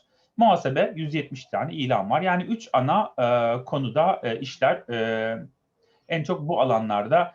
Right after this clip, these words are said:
Şişli bölgesinde istihdam, e, gerçekleşiyor. Arayışlar var. E, şimdi Şişli'nin içinde Nişantaşı, Osman Bey, e, bölgeleri var. Sizin, e, zaten, e, kursta, e, burada.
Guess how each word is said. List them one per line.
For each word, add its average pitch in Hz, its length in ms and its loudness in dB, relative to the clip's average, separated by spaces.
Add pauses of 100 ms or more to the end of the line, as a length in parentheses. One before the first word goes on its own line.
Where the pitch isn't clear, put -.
(160)
Şişli 139 340 -12
bölgesinde 107 640 -4
istihdam, 160 600 -2
e, 117 120 -2
gerçekleşiyor. 113 680 -2 (920)
Arayışlar 117 520 2
var. 92 220 -6 (600)
E, 147 380 2
şimdi 247 440 0
Şişli'nin 226 440 -2
içinde 220 300 0
Nişantaşı, 226 560 2
Osman 180 380 2
Bey, 135 240 -2
e, 107 280 -2
bölgeleri 113 500 0
var. 180 120 4
Sizin, 147 440 -8
e, 113 160 -2
zaten, 131 400 0
e, 107 280 -4
kursta, 139 560 -2
e, 110 100 -10
burada. 120 440 0